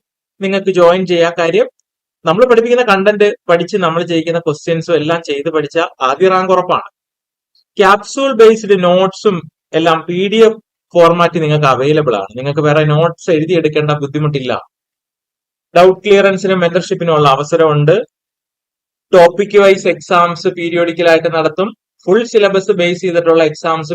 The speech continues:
പീരിയോഡിക്കൽ ആയിട്ട് നടത്തും. അതിന്റെ എല്ലാം ഫീഡ്ബാക്കും കിട്ടും. അപ്പൊ ഈ കോഴ്സിലേക്ക് ആദ്യം ജോയിൻ ചെയ്യുന്ന അഞ്ഞൂറ് പേർക്ക് വെറും രണ്ടായിരത്തി തൊള്ളായിരത്തി തൊണ്ണൂറ്റി ഒമ്പത് രൂപയേ ഉള്ളൂ. അപ്പൊ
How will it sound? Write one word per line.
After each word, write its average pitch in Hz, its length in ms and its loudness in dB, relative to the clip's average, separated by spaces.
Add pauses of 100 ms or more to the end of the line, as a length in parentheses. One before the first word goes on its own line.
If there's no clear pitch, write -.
പീരിയോഡിക്കൽ 165 520 -2
ആയിട്ട് 156 260 0
നടത്തും. 151 280 -2 (800)
അതിന്റെ 170 420 0
എല്ലാം 165 380 2
ഫീഡ്ബാക്കും 151 640 0
കിട്ടും. - 240 -8 (840)
അപ്പൊ 190 120 2 (140)
ഈ - 20 -4 (280)
കോഴ്സിലേക്ക് 220 560 4 (160)
ആദ്യം 202 320 0 (120)
ജോയിൻ 190 380 2 (100)
ചെയ്യുന്ന 170 400 -4 (120)
അഞ്ഞൂറ് 185 540 -2
പേർക്ക് 151 400 0 (1200)
വെറും 160 280 4
രണ്ടായിരത്തി 165 540 2
തൊള്ളായിരത്തി 160 480 2
തൊണ്ണൂറ്റി 156 400 -2
ഒമ്പത് 170 340 -2
രൂപയേ 147 360 2
ഉള്ളൂ. 131 180 -4 (800)
അപ്പൊ - 120 -8